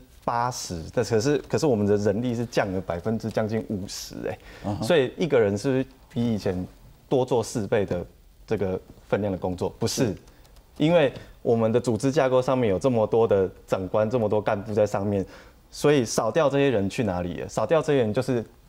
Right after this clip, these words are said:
Speaker 1: 第一线的最基层员工少掉了，所以大家要分担的责任跟
Speaker 2: 更重。
Speaker 1: 工作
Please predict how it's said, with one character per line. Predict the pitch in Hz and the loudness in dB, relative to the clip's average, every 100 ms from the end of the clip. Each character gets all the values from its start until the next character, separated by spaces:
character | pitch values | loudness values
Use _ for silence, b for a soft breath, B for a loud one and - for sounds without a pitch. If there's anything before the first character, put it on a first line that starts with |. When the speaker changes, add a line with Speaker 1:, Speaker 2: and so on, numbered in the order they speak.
| - - | -20 -4
Speaker 1:
第 | 160 143 143 | 0 2 2
一 | |
线 | 139 147 107 | 2 0 2
的 | 95 | -2
最 | 90 151 | 0 0
基 | 120 127 | 0 -2
层 | 123 101 | -2 -2
员 | 92 92 | 0 -2
工 | 95 101 | -2 -2
少 | - 85 | -4 -4
掉 | 104 85 | -4 -4
了， | 82 B B | -6 B B
所 | - | 0
以 | 165 | 2
大 | 165 | 4
家 | 160 | 4
要 | 160 | 4
分 | 147 - 135 | 2 0 0
担 | 135 135 | 2 2
的 | 117 | 2
责 | 95 - 107 | 0 0 2
任 | 127 135 139 | 2 2 -2
跟 | - 117 120 - _ | -2 -2 -2 -10 _
Speaker 2:
更 | 247 254 | 0 2
重。 | 143 | 2
Speaker 1:
工 | 131 123 | 0 0
作 | 139 104 | -2 -2